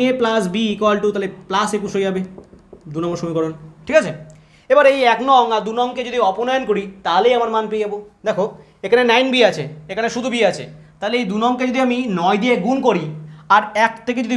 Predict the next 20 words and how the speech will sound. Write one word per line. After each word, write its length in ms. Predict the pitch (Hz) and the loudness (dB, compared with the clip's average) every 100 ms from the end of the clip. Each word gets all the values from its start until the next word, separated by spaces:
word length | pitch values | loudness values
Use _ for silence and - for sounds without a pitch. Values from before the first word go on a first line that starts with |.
| 185 | -2
বিয়োগ 160 | 269 269 | -4 -4
করে 120 | 233 180 | -6 -6
দিই, 100 | 185 - _ - | -8 -12 _ 0
তাহলে 200 | 208 254 285 | 2 4 4
হচ্ছে 160 | 269 247 | 2 0
কি 60 | 214 285 | -2 0
আমি 100 | 247 208 | 2 0
এর 80 | 233 | 0
মান 80 | 240 | 0
পেয়ে 120 | 226 220 | 0 -2
যাবো। 120 | 214 214 - - | -4 -10 -18 -16
তাহলে 140 | 160 185 | -10 -8
আমি 80 | 175 | -4
বলতে 140 | 175 208 | -2 0
পারি 140 | 190 214 - - - - - 151 151 | 0 -2 -6 -20 -20 -20 -18 -8 -4
দুই 220 | 190 208 214 | -2 0 0
নংকে 1500 | 185 170 208 254 - _ _ _ _ _ _ _ _ - 175 170 226 - - _ - - - 143 | 0 0 -2 -6 -12 _ _ _ _ _ _ _ _ -8 -2 0 -2 -4 -18 _ -20 -20 -14 -6
নয় 260 | 151 170 180 180 | -2 0 0 0
দিয়ে 220 | 196 185 247 - - _ _ _ _ _ _ _ _ _ _ - - - - 156 147 | 2 2 0 -6 -20 _ _ _ _ _ _ _ _ _ _ -20 -20 -20 -14 -8 0
গুণ 380 | 170 202 220 | 0 2 0